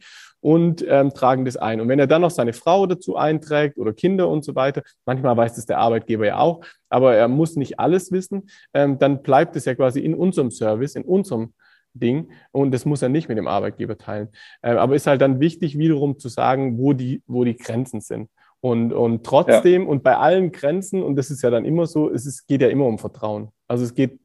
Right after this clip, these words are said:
Speaker 1: es geht trotz allem dem, was ich technisch machen kann und was wir kommunizieren und wir auch so verantworten vor allen, ähm, geht's ja immer trotzdem um Vertrauen, glaub ich daran, dass es wirklich so ist. Ich glaub, das ist ja so ein Problem mit Facebook, oder? Man, man,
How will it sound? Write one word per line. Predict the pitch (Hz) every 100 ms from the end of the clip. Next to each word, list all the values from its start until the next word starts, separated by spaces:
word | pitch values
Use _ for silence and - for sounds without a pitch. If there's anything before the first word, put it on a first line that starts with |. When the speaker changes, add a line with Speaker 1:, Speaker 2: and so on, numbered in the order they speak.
| _
Speaker 1:
es | 127 -
geht | 139 -
trotz | - 139 160 -
allem | - 143 143 143 135 -
dem, | 135 143
was | 120
ich | 117
technisch | - 160 160 170
machen | 165 156 160
kann | - 165 170 - - -
und | 127
was | 117
wir | 131 135
kommunizieren | 135 127 120 113 - 165 185
und | 127 120 123
wir | 135
auch | - 113 - -
so | - 127 123 98
verantworten | - 104 127 170 170 170 175
vor | 160 - - -
allen, | 127 156 180 180 - - _ -
ähm, | 135 131 131 -
geht's | - 135 139
ja | 135
immer | 110 131 131
trotzdem | 123 135 131 117 -
um | 113
Vertrauen, | 110 104 113 113 117
glaub | 117 131
ich | 143
daran, | - 110 107
dass | 104 110
es | 107
wirklich | 107 110 98
so | 107
ist. | 107
Ich | 117
glaub, | 127 113
das | 131
ist | 127
ja | 113
so | 110
ein | 104
Problem | 101 113 113
mit | 107
Facebook, | - 120 - 107
oder? | 107 117 113
Man, | 110 101
man, | 95 104